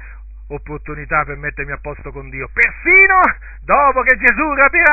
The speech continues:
la sua chiesa. "Evviva, evviva!" dicono i ribelli. Eh? Ah,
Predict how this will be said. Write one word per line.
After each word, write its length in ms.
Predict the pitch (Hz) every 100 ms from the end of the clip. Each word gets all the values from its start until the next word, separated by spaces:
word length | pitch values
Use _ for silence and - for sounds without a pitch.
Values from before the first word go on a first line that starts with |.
| 277
la 80 | 269
sua 140 | 339 349
chiesa. 680 | 269 247 208 185 175 -
"Evviva, 760 | 185 208 170 233 208 180 170 147 -
evviva!" 720 | 277 208 311 - 233 208 185
dicono 300 | - 214 202
i 60 | 196
ribelli. 640 | 190 180 175 151 143 135 120 - - - - - -
Eh? 320 | 110 117 117 - - - - - - - - -
Ah, 340 | 120 123 117